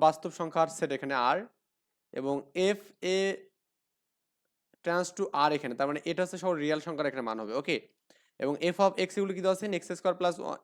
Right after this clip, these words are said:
এক্স প্লাস ওয়ান দেওয়া আছে, এটা দ্বারা সংজ্ঞায়িত। তাহলে এফ সেটের ডোমেইন এবং রেঞ্জ বের করতে হচ্ছে। দেখুন আমরা কিন্তু জানি এখানে f of x গুলো আমরা জানি ওয়াই জানি এখানে, ওকে, কি জানি? ওয়াই।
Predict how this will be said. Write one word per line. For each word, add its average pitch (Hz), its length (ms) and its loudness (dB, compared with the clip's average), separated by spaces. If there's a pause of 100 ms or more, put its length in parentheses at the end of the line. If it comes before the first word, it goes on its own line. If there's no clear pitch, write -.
এক্স 165 160 -8
প্লাস 170 240 0
ওয়ান 156 180 0
দেওয়া 156 160 4
আছে, 147 180 -8
এটা 156 120 -4
দ্বারা 151 200 -2
সংজ্ঞায়িত। 139 340 -2 (640)
তাহলে - 220 -10
এফ 165 120 -2
সেটের 175 240 -6
ডোমেইন 165 260 2
এবং 170 80 2 (120)
রেঞ্জ 139 180 0
বের 123 120 -4
করতে 117 160 -6
হচ্ছে। 117 180 -8
দেখুন 175 200 -2 (100)
আমরা 165 160 2
কিন্তু 185 200 -2
জানি 165 220 4
এখানে 156 220 -2 (880)
f - 20 -20 (100)
of 185 80 2 (220)
x - 20 -12 (120)
গুলো 196 160 0
আমরা 185 160 -2
জানি 190 100 -2 (100)
ওয়াই 143 240 2
জানি 127 180 -4
এখানে, 120 200 -6
ওকে, 165 200 -6
কি - 120 -8
জানি? 175 120 -6 (120)
ওয়াই। 123 260 2